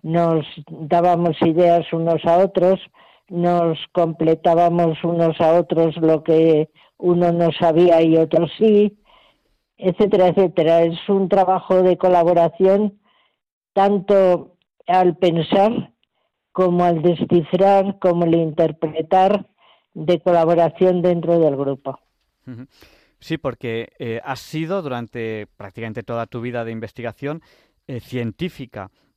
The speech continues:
Speaker 2: en el csic. Eh, tu especialidad, si no me equivoco, fundamentalmente es tecnología de los alimentos. Cuéntanos, ¿qué se, qué se investiga en tecnología de los alimentos?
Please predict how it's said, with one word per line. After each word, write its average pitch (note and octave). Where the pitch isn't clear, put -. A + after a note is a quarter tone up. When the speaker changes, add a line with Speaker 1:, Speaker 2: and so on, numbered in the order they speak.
Speaker 2:
en B2
el A#2
csic. A2+
Eh, A#2+
tu C3+
especialidad, A#2+
si C#3+
no C3+
me C3
equivoco, D3
fundamentalmente B2+
es -
tecnología A#2+
de A#2
los A2
alimentos. G#2+
Cuéntanos, G3
¿qué A3+
se, B3
qué A#3+
se B3+
investiga C3
en F#2+
tecnología G#2
de G#2+
los G2+
alimentos? G2